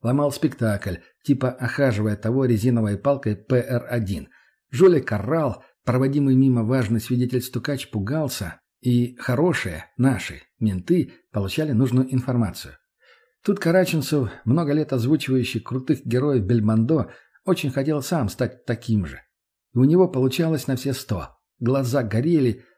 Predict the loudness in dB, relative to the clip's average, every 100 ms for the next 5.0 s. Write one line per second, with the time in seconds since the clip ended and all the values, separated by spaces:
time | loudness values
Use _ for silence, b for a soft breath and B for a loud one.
0 | B 0 2 4 2 2 0 0 0 0
1 | -2 0 0 0 0 0 2 0 0 -2
2 | -2 0 2 2 0 -4 -10 b b b
3 | -6 -4 -2 -4 -4 -2 0 0 0 -2
4 | -6 -4 0 2 2 0 0 0 0 -4